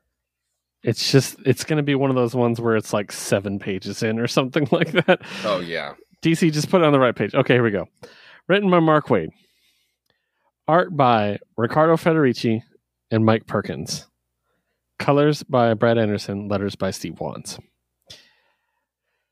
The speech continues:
Speaker 1: We wrap up Lazarus Planet,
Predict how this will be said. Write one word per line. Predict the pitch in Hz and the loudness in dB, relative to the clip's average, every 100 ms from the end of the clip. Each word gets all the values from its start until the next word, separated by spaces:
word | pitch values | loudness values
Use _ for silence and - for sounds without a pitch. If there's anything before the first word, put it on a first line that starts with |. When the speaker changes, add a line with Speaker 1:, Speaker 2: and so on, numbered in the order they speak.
| _ _ _ | _ _ _
Speaker 1:
We | 147 | 4
wrap | 139 156 165 | 4 4 2
up | 147 131 - - - _ _ _ _ _ | 2 2 -2 -14 -18 _ _ _ _ _
Lazarus | 156 165 117 101 | 0 2 2 -4
Planet, | - 101 73 | -6 -12 -12